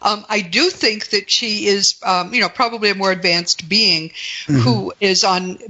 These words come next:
Speaker 1: basically able to connect with him. They may have had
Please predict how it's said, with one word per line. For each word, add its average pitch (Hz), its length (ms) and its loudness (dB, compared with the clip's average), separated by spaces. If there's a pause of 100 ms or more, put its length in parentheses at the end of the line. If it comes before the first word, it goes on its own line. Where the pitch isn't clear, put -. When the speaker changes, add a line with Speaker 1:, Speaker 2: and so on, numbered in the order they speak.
(200)
Speaker 1:
basically 196 460 2
able 175 160 0
to 170 80 -4
connect 185 340 -2
with - 120 0
him. 151 160 -2
They 156 120 2
may 165 180 2
have 175 140 0
had 160 240 0